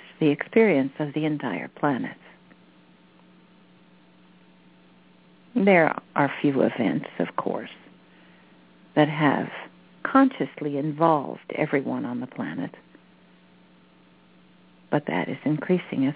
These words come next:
well, since your communications now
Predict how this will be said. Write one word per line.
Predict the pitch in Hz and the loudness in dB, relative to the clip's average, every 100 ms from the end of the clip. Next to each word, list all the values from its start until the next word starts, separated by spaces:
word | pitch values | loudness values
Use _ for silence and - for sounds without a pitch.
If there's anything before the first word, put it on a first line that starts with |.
| - | 0
well, | 190 156 143 _ _ _ _ _ _ _ _ _ _ _ - - - - | 2 2 -2 _ _ _ _ _ _ _ _ _ _ _ -20 -20 -18 -8
since | 156 - | -6 -4
your | 151 | -6
communications | - 156 156 147 - 208 214 - - - | -4 0 0 0 2 2 2 -4 -6 2
now | 156 127 131 | 4 4 0